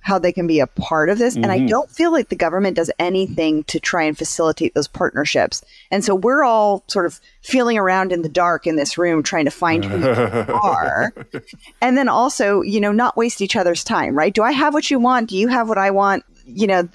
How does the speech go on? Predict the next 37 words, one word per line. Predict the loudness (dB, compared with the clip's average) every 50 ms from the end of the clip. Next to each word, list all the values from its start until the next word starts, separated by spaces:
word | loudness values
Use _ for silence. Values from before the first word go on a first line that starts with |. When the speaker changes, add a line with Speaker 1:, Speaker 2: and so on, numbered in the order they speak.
| -14
Speaker 1:
there | -12 -6 -4 0 0 2 2
is | 0 0 -2
some | -2 -2 0 0
organization | 0 0 0 -2 -2 0 0 0 0 0 0 -2
that | -2 -4
could | -6
happen | -6 -4 -4 -4 -4 -4 -6 -6
here | -4 -2 -2 0 0
that | 0 0
I | -2 -2
think | -2 -4 -6 -4
would | -4 -2
be | -2 0
really, | 2 2 2 2 2
really | 2 0 0 0
helpful. | 0 0 0 0 0
Speaker 2:
Right, | 2
are | 2 2 2
not | 2 2 2 2
duplicating | 0 0 0 0 0 0 0 2 2 2
efforts, | 2 0 0 -2 -4 -4 -6 -8
it | -6
seems | -2 -2 -2 0 0
like. | 0 0
There's | 0 0 2
Speaker 1:
Yeah, | 2 2
Speaker 2:
lots, | 2 2 2 0 0
Speaker 1:
exactly. | 0 0
Speaker 2:
there's | 0
gotta | 2 2 2
be | 2 4
lots | 4 2 2 2 0
of | -2 0
big | 0 2 4
organizations | 4 4 4 4 2 2 2 2 2 0 0 0
that | 0 0 0
need | 2 2 4 4 4 6 6 6 4 4 4 2 0 -4